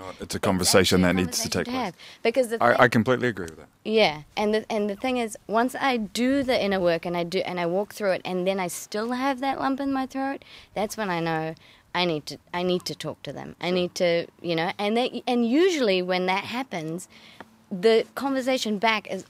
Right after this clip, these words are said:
Speaker 2: always creates an amazing experience. It's like as if they w-, were waiting for something, you know, and that usually happens.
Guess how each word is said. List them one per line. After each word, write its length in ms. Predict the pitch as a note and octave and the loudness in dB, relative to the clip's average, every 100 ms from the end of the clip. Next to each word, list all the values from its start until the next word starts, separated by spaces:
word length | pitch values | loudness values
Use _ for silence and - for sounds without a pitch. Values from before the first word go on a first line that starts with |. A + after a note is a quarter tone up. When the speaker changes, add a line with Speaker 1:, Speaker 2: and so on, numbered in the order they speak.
| - | 2
Speaker 2:
always 840 | A3+ A3+ A#3 A3 G3+ F#3+ F3+ E3 - _ _ _ _ _ _ _ | 8 10 8 6 6 6 4 0 -12 _ _ _ _ _ _ _
creates 400 | - A#3 G3+ F#3+ | -2 4 6 6
an 120 | F#3 F3 | 4 2
amazing 800 | F3 F3+ F#3+ G#3 F3 E3+ E3 | 4 4 6 6 4 2 2
experience. 600 | D3 D#3 - D3 A2 D#2+ - | -2 -6 -4 -4 -6 -12 -8
It's 180 | F3+ - | -6 0
like 240 | F3+ E3+ _ | 0 0 _
as 160 | G3 F#3 | -2 0
if 100 | F#3+ E3 D#3+ | -2 -4 0
they 340 | F#3+ F#3+ G3 - _ _ - | 2 2 0 -6 _ _ -12
w-, 200 | F3+ F#3 - | -2 -2 -2
were 240 | F3 F#3 | 2 2
waiting 680 | E3+ E3+ F#3 G#3+ F3+ D3+ D3 | 2 2 2 0 -4 -2 -4
for 140 | D3 D#3 | -4 -4
something, 440 | C#3+ B2+ - E2 | -4 -6 -6 -8
you 120 | C#3+ | -6
know, 220 | C#3+ A3 B3+ - - - - | -6 -8 -10 -16 -20 -16 -2
and 140 | G3 | 2
that 140 | G3 G#3 | 4 2
usually 380 | A3 A#3+ A3+ | 0 0 0
happens. 420 | G3+ F#3 F#3+ F3+ | 0 0 -2 -2